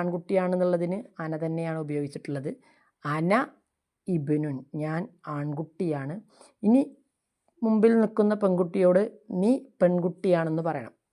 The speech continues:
അവിടെ മുകളിൽ നമ്മൾ കണ്ടു അൻത ഇബ്നുൻ എന്നാ പറഞ്ഞത്, നീ ആൺകുട്ടിയാണെന്ന്.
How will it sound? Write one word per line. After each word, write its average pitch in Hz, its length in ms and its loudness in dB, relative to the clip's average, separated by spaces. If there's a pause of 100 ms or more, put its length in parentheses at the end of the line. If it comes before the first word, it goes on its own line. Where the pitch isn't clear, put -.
(180)
അവിടെ 190 240 4 (1000)
മുകളിൽ 208 420 8
നമ്മൾ 233 220 6 (460)
കണ്ടു 196 300 4 (280)
അൻത 185 500 0 (140)
ഇബ്നുൻ 190 260 2
എന്നാ 190 220 2
പറഞ്ഞത്, 147 280 -2
നീ 160 60 -2 (240)
ആൺകുട്ടിയാണെന്ന്. 160 760 -4